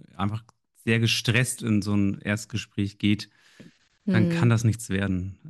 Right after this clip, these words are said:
Speaker 1: Ähm, das, das funktioniert nicht, ne? Aber mal kurz durchatmen, ähm, und dann lieber fünf Minuten weniger Erstgespräch führen, aber die fünf Minuten dann vielleicht nutzen, um,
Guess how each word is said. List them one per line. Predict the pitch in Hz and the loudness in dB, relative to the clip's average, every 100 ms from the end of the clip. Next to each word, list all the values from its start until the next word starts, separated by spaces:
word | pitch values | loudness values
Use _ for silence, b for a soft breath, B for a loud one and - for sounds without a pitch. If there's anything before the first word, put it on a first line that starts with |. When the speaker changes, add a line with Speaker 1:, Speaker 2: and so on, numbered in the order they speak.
| 95 | -10
Speaker 1:
Ähm, | 92 92 95 95 - | -6 -4 -4 -8 -8
das, | 101 - - | -6 -6 -4
das | 107 | -4
funktioniert | - 117 113 104 104 101 | 4 4 6 6 6 4
nicht, | 95 92 | 2 4
ne? | 113 107 | 4 6
Aber | 98 | 4
mal | 98 | 4
kurz | - 110 - | 0 -2 4
durchatmen, | 117 113 110 104 104 101 98 104 120 | 4 4 2 0 2 4 4 0 -4
ähm, | 98 95 98 98 - | -6 -2 -2 -2 -4
und | 101 | 0
dann | 120 127 | 2 4
lieber | 139 135 B B B B _ 123 | 4 2 B B B B _ -16
fünf | - 147 135 | 0 2 6
Minuten | 135 123 127 | 4 4 4
weniger | 127 151 135 | 4 2 0
Erstgespräch | 135 117 127 113 131 117 | -4 -6 -10 -6 -4 -4
führen, | - 127 127 | -2 0 2
aber | 113 107 | 2 0
die | 110 | -2
fünf | 120 117 | -2 0
Minuten | 113 113 110 | 2 0 0
dann | 107 | -2
vielleicht | - 104 101 | -4 -6 -4
nutzen, | 104 98 - 95 | -4 -4 -4 -2
um, | 101 98 98 | 0 0 0